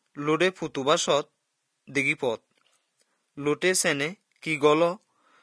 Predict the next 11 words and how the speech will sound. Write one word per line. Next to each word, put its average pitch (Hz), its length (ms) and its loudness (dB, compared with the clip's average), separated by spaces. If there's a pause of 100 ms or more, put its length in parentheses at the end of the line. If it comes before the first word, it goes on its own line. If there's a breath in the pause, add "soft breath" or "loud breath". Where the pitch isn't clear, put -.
(140)
জর্দন 151 440 2
নাঙে 147 420 -4 (100)
একখান 156 380 -6
ডাঙৰ 143 380 -2 (360)
গাঙ 147 300 2
কুৱে 151 360 -2 (320)
বসতি 160 440 -4
গবা 143 240 0
খাইছা 147 500 -6 (640)
দক 135 200 -2
দিগিল। 120 420 -2